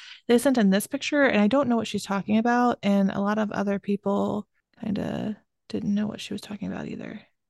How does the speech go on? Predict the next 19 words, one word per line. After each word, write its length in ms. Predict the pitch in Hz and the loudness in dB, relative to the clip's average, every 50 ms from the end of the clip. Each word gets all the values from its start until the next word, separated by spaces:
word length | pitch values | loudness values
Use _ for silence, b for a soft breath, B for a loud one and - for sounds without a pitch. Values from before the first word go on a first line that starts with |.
| _ - | _ 0
Oh, 240 | 226 247 269 269 254 | 2 4 4 4 4
but 120 | 220 - 214 | 4 4 6
now 280 | 226 247 269 294 311 311 | 6 6 4 4 2 2
I 200 | 285 254 220 196 | 2 2 2 2
do. 540 | - 202 196 190 190 196 202 226 247 254 - 214 | 2 0 2 2 2 2 0 0 0 -2 0 2
Oh, 240 | 208 196 175 B B B B B B _ | 2 2 0 B B B B B B _
that's 220 | 214 208 - - - - | -4 -4 -4 -4 -2 0
awful. 720 | 202 208 202 - - - - - - - 50 214 - _ _ _ _ _ _ _ _ _ - | 2 2 2 0 -2 -2 -2 -2 -2 -4 -6 -8 -10 _ _ _ _ _ _ _ _ _ 2
I'm 140 | 214 208 202 | 2 2 4
sorry 340 | - 226 214 214 202 196 | 6 4 6 6 6 6
I 60 | 202 202 | 6 6
doubted 320 | 196 190 185 185 190 196 | 4 4 4 2 0 -2
this 180 | - 180 - - | -2 -4 -4 -2
woman. 320 | 185 180 185 190 185 190 208 - | 0 0 2 2 2 0 0 2
I'm 100 | 254 262 | 2 2
sorry 280 | - - 294 294 269 247 | 4 6 6 6 6 4
to 100 | - 190 | 2 0
this 200 | - - - - | -2 -2 -4 -4
woman. 440 | - 80 98 95 - 113 - - - | -6 -4 -6 -6 -6 -4 -4 -4 -4